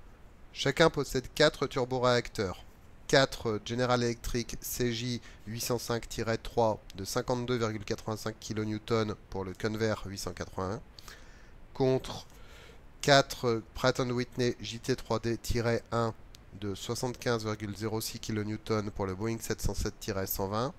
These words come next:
et quatre Pratt and Whitney J T quatre A tiret neuf de soixante-quatorze virgule sept kilonewtons chacun pour le D C huit tiret trente-deux.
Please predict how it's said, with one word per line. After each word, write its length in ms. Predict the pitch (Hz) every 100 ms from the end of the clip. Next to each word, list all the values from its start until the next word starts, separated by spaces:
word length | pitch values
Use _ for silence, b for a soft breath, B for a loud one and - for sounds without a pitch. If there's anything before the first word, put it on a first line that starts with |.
| B B B B B
et 80 | 113
quatre 380 | - 151 - 120
Pratt 300 | - 139 151
and 80 | 135
Whitney 420 | 127 - 120 117
J 220 | 107 120 143
T 160 | 135
quatre 360 | - 127 - - 117
A 140 | 117
tiret 400 | - 131 113 110
neuf 480 | 107 117 127 - - B B B B B B - - - - -
de 200 | 113 110 -
soixante-quatorze 840 | - - 135 - 131 127 123 117
virgule 280 | 117 104 98
sept 240 | - 123 -
kilonewtons 580 | 123 113 110 104 107
chacun 520 | 101 101 95 104 101 - - -
pour 240 | 120 117
le 140 | 117 110
D 120 | 107
C 180 | - 104
huit 180 | 104
tiret 240 | - 101 98
trente-deux. 400 | - 90 80